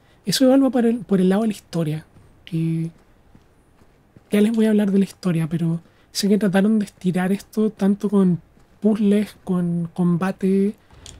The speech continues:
eh, con, con todo el tema de, de la jugabilidad tipo de acción.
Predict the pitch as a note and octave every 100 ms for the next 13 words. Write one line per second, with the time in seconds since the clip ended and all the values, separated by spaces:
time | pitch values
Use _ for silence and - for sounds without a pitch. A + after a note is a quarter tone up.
0 | - - E3+ E3 E3 E3 - F3 E3+ E3
1 | E3 D#3+ D#3 D#3 D#3 E3 _ _ _ _
2 | _ _ _ _ _ _ _ _ - F#3
3 | F3+ F#3 G3 G3 F#3+ F#3 F3+ E3 F3 F3
4 | F3+ F3 E3+ F3 F3+ F#3+ F3+ F3+ E3 -
5 | E3 F3